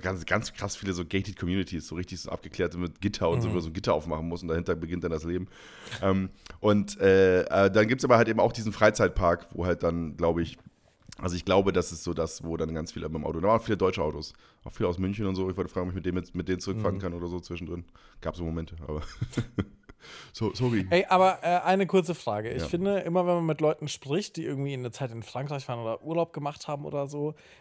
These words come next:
Speaker 2: gibt's sehr viele Vorurteile gegenüber Franzosen.
Speaker 1: Ja.
Speaker 2: Würdest du das, würdest du das auch unterschreiben, dass Franzosen einfach einen Ticken unfreundlicher sind als in den Nachbarländern? Weil ich möchte dazu sagen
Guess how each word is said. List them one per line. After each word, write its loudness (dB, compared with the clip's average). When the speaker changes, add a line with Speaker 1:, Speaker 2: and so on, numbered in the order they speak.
Speaker 2:
gibt's -2
sehr 6
viele 0
Vorurteile -4
gegenüber -4
Franzosen. -4
Speaker 1:
Ja. 2
Speaker 2:
Würdest 2
du -2
das, -2
würdest -2
du -4
das -2
auch -2
unterschreiben, -4
dass -6
Franzosen -6
einfach -4
einen -12
Ticken -4
unfreundlicher 0
sind -4
als -2
in -6
den -6
Nachbarländern? -6
Weil 8
ich -4
möchte -2
dazu -2
sagen -2